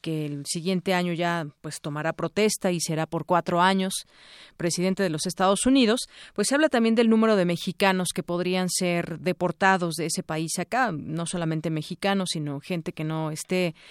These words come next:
de manera ilegal. El gobierno de Estados Unidos expulsó a tres millones de mexicanos entre dos mil uno y dos mil catorce, de los cuales uno punto tres millones contaba con antecedentes criminales,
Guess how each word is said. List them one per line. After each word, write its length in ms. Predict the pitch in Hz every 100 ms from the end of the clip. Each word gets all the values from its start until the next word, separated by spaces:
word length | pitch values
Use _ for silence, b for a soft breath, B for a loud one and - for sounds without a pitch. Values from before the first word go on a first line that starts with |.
| B B
de 180 | 160 175
manera 600 | 170 175 190 185 165 - B B
ilegal. 540 | - 190 190 196 269 320 B B
El 120 | - 202
gobierno 280 | 208 247
de 80 | 269
Estados 400 | 208 226 226 220
Unidos 440 | 208 226 214 269 226
expulsó 380 | - 190 170
a 40 | 214
tres 240 | 226 233
millones 460 | 269 208 220 214 170
de 80 | 170
mexicanos 640 | 165 - 160 190 196 -
entre 220 | 165 165
dos 180 | 156 156
mil 180 | 185 190
uno 160 | 185
y 20 | 185
dos 200 | 160 180
mil 160 | 185
catorce, 640 | - 180 208 214 190 185 - B B B
de 140 | 160
los 180 | 170 165
cuales 400 | - 214 247 - _
uno 300 | - 269 269
punto 300 | 240 226 220
tres 260 | 220 208 202 - -
millones 460 | 226 226 214 202 214
contaba 360 | 185 170 175
con 280 | 180 180 180 -
antecedentes 840 | 175 160 160 - 165 175 160 180 -
criminales, 280 | - 175 170